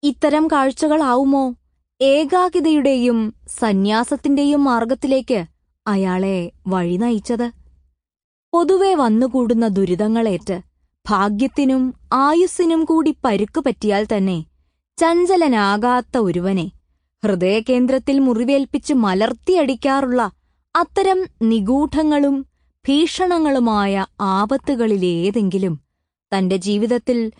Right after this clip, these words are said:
സ്വയം നീന്തിത്തുടിച്ചു പോന്ന ആനന്ദോന്മാദത്തിനിടയിൽ കടന്നുകയറി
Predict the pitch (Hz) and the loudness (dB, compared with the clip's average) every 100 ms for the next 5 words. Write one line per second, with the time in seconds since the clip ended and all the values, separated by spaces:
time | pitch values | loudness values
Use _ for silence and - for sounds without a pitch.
0 | _ _ - 311 339 349 349 - 233 247 | _ _ -2 0 2 2 0 -2 0 2
1 | 277 302 349 370 339 302 330 302 294 285 | 2 2 2 0 0 0 -2 0 0 0
2 | 294 _ 208 208 226 262 285 302 302 294 | -2 _ -2 0 0 2 2 2 2 2
3 | 285 277 277 285 262 208 233 247 240 - | 2 0 0 0 0 2 0 0 -2 -4
4 | - 180 180 214 254 240 196 208 175 | -4 -2 0 -2 0 0 0 -2 -4